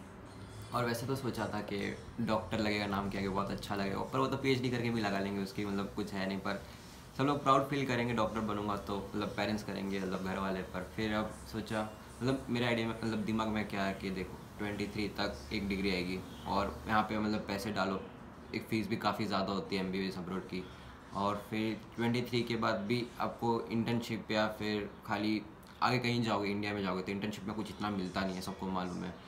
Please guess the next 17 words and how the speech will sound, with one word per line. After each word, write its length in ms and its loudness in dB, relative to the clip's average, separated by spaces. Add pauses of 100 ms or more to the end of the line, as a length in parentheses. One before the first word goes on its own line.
(220)
या 60 -2
रेसिडेंसी 380 0
में 80 -2
कुछ 120 -2
इतना 180 -4
मिलेगा 320 0
नहीं 140 -2
कि 360 -2
तुम 100 -2
master 360 0
की 140 -2
फ़ी 160 -4
खुद 280 -6
से 140 -2
निकालो। 500 -2 (460)
और 220 2
फिर, 420 0